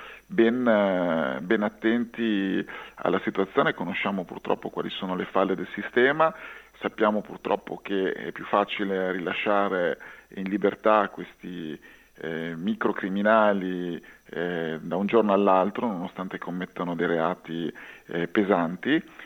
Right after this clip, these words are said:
e questo purtroppo è frustrazione non solo per i cittadini ma per, eh, gli stessi agenti in uniforme che corrono dietro ai criminali, quindi assolutamente concordo che vada fatta al più presto una riforma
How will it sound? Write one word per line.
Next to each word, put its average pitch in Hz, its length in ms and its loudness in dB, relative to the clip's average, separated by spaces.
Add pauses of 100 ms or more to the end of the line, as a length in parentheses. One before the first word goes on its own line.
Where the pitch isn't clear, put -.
e 110 100 -2
questo 120 260 4
purtroppo 107 420 2
è 113 40 0
frustrazione 98 1080 0
non 92 140 -8
solo 107 200 0
per 90 140 -4
i 90 60 -6
cittadini 95 560 -4
ma 87 320 -4
per, 78 200 -2
eh, 67 300 -4
gli 85 200 -10
stessi - 260 -6
agenti 90 500 -4
in 87 80 -2
uniforme 98 760 2
che 85 500 2 (340)
corrono 92 360 0
dietro 87 540 4
ai 82 100 2
criminali, 90 560 0
quindi 90 220 -6
assolutamente 95 800 -4 (320)
concordo 98 1000 4
che 80 120 -8
vada 82 640 -4 (240)
fatta 101 260 -2
al 92 40 0
più 95 140 -8
presto - 360 -2
una 101 140 0
riforma 95 1000 2